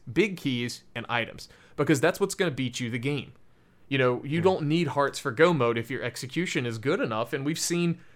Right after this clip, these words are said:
Speaker 1: people do these with, you know, four or five hearts if they want to. It's risky, 'cause then sometimes you're,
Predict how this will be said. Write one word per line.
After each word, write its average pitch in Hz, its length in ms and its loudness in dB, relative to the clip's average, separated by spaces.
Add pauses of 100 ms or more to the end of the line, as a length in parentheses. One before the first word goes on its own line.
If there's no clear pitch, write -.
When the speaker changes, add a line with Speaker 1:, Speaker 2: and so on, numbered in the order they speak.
(160)
Speaker 1:
people 151 400 2
do 135 340 -2
these 131 340 -4
with, 131 240 -2
you 139 100 -4
know, 123 140 0
four 139 320 2
or 139 60 0
five 117 300 -4
hearts - 400 -4
if 120 80 -8
they 120 100 -2
want 110 300 -6
to. 113 200 -10 (320)
It's 156 160 0
risky, 160 560 -2 (120)
'cause 135 220 0
then 120 140 -4
sometimes 123 520 -4
you're, 123 160 -6